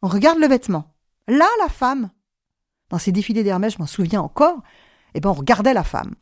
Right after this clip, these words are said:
C'est ça, en fait, ça y est, je comprends. C'est que quand une femme prend de l'âge, sa personnalité s'accentue. Forcément,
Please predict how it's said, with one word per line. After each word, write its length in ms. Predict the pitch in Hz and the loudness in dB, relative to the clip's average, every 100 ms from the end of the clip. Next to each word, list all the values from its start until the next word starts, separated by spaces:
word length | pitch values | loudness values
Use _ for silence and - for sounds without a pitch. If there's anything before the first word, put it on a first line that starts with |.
| _ | _
C'est 200 | - 214 | -16 -8
ça, 280 | - 349 320 | 0 4 4
en 60 | 190 | 2
fait, 220 | 165 147 | -6 -8
ça 80 | 147 | -8
y 60 | |
est, 120 | 147 - | -8 -8
je 100 | 160 | -8
comprends. 400 | 175 170 - 247 - | -6 -6 -2 -4 -4
C'est 100 | 180 | -6
que 180 | 202 180 - | -6 -6 -10
quand 180 | 170 | -6
une 140 | 185 185 | -2 -2
femme 320 | - 294 240 | 0 0 0
prend 160 | - 160 | -6 -6
de 100 | 160 | 0
l'âge, 380 | 208 285 349 311 | 2 2 -2 -8
sa 180 | - 175 | -16 -14
personnalité 880 | 170 - 175 165 165 160 277 311 349 _ _ - | -12 -6 -4 -4 -4 -2 0 0 -2 _ _ -8
s'accentue. 720 | - 269 - 196 - - _ _ - | -2 -2 -2 -6 -6 -14 _ _ -14
Forcément, 600 | - - 320 427 202 | -6 -2 -2 -2 -6